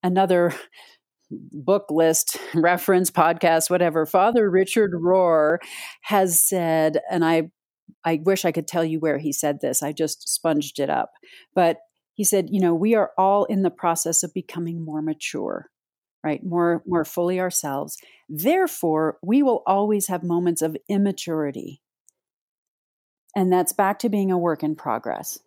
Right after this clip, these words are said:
So be compassionate with yourself and be curious without judging yourself. Why is that? Just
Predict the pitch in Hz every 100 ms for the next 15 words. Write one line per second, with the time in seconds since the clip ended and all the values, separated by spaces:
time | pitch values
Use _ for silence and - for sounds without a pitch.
0 | _ - 208 180 175 180 220 247 294 208
1 | 180 160 - 175 - 170 180 170 185 175
2 | 175 - _ _ _ 208 196 254 269 -
3 | 220 214 208 143 160 - - _ - 185
4 | 196 - 190 180 185 185 160 147 - 110
5 | _ 175 202 202 202 - 185 175 - -
6 | 220